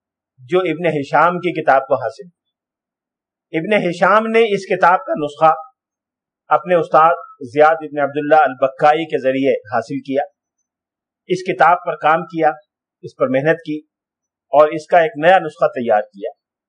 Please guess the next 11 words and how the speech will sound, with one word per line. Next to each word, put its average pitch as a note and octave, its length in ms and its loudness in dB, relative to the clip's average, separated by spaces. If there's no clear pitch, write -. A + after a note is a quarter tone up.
وہ E3+ 200 2
نسخہ G3+ 300 -2
اتنا A3+ 320 -2
مقبول G3+ 420 -2
ہوا C3 240 0
کہ G#3 100 2
پھر A#3+ 220 2
لوگوں F#3+ 320 2
نے A3 140 2
ابن F#3 200 -2
اسحاق F#3 280 0